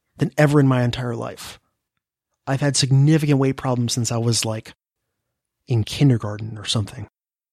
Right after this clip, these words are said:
And again, I've never had more than partial, temporary, short-lived successes, you know,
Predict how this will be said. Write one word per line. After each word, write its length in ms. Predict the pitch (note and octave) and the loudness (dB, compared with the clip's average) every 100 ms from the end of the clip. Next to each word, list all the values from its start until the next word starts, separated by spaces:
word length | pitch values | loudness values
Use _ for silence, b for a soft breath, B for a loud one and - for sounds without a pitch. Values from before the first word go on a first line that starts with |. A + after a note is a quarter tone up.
| _ _ _ _ _ | _ _ _ _ _
And 140 | B2 A#2 | -4 -2
again, 260 | A#2 C3+ A#2 | 2 2 0
I've 140 | A2 | 2
never 380 | C#3 E3 F3 E3 | 2 4 2 0
had 280 | C#3+ D3 C3+ | 0 0 0
more 260 | C#3 C#3 | 2 2
than 260 | B2+ B2 A2+ B B B | 2 -2 -4 B B B
partial, 760 | - D3 D#3 - D#3 C#3 C3 - _ _ _ _ _ _ _ | -2 2 2 0 0 0 -2 -6 _ _ _ _ _ _ _
temporary, 840 | - D3 C#3 C#3 C3+ B2+ B2+ B2 - | 0 2 2 2 2 2 0 -2 -6
short-lived 560 | - - C3 - A#2 G#2+ | -4 0 0 0 -4 -2
successes, 720 | - - B2 A#2 - - - | -4 -2 -4 -4 -6 -6 -2
you 60 | |
know, 240 | A2 B2+ | -2 -4